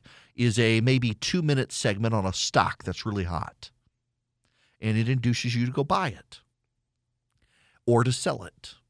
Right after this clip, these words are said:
And there are people who are using the Robinhood app, celebrities who are using it, making money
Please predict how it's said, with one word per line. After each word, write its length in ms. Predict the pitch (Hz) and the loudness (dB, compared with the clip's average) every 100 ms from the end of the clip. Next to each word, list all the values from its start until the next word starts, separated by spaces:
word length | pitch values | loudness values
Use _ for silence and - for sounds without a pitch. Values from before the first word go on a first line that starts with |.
| _ _ _ _ _ _ _ _ 120 | _ _ _ _ _ _ _ _ 0
And 280 | 120 120 113 | 2 2 2
there 260 | 123 127 | 2 4
are 100 | 127 | 4
people 380 | 127 160 151 139 | 2 -4 -2 0
who 100 | 135 | 2
are 120 | 123 | 0
using 340 | 113 196 214 165 | 0 -4 -4 -4
the 100 | 104 | 0
Robinhood 520 | 98 85 92 98 90 | 0 0 -2 -2 0
app, 300 | 87 131 - | 0 -2 -4
celebrities 720 | - 104 131 131 110 98 - | -6 -2 -2 0 -4 -4 -6
who 100 | 101 | -6
are 60 | 87 | -4
using 360 | 120 156 104 | -4 -4 -4
it, 140 | 98 - | -4 -4
making 400 | 107 104 101 98 | -4 -4 -4 -2
money 360 | 147 143 113 | -2 -2 -4